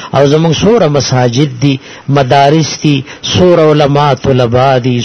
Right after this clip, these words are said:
څومره عوام دي، څومره زموږ میندې، خویندې دي. الله د ټولو د مال، جان او د حیا حفاظت وفرمایي. دا موجوده دور ډېر نازک دی. نو دې کې لږ استغفار وایي. خو هم ده.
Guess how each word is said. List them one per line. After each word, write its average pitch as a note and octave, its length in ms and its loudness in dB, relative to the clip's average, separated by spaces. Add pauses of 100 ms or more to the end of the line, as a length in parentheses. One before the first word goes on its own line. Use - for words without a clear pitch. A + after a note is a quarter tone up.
څومره C3 240 0
عوام C3 600 0
دي، C3 160 -4 (240)
څومره D3 300 0 (100)
زموږ D#3 200 0 (100)
میندې، D#3+ 400 2
خویندې D3 480 0
دي. C3+ 120 0 (300)
الله E3 320 2
د E3 100 2 (100)
ټولو G#3 260 2
د D#3+ 80 -2
مال، D3+ 440 0
جان C#3 360 0
او B2+ 100 2
د A#2+ 80 -2
حیا A2+ 380 -2
حفاظت A2 500 -4
وفرمایي. C#3 520 -2 (320)
دا C#3+ 100 2
موجوده D#3+ 440 2
دور E3+ 400 0 (320)
ډېر E3+ 200 2 (140)
نازک D3 420 -2
دی. A#2 120 -6 (340)
نو D#3 80 0
دې G3+ 160 2
کې G#3+ 60 0
لږ F#3+ 180 0
استغفار C#3 600 -2
وایي. A2 280 -2
خو - 120 0
هم G#3+ 260 0
ده. B3 160 -2